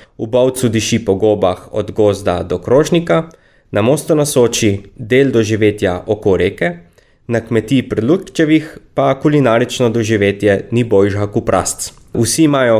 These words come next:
kot rečeno, certifikat kakovosti iz Doline Soče in lepo pokažejo, da lahko dolino spoznavamo tudi skozi zelo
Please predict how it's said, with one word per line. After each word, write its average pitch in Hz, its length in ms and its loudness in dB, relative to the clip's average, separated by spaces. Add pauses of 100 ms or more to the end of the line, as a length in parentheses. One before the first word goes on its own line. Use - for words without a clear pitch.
kot 113 140 -4
rečeno, 107 400 0
certifikat 107 760 -4
kakovosti 101 600 0
iz 92 120 -2
Doline 92 320 2
Soče 160 440 0 (180)
in 120 320 -4
lepo 127 320 0
pokažejo, 127 560 0
da 110 140 2
lahko 107 300 0
dolino 120 420 2
spoznavamo 110 600 0
tudi 107 260 0
skozi 101 360 -2
zelo 104 320 0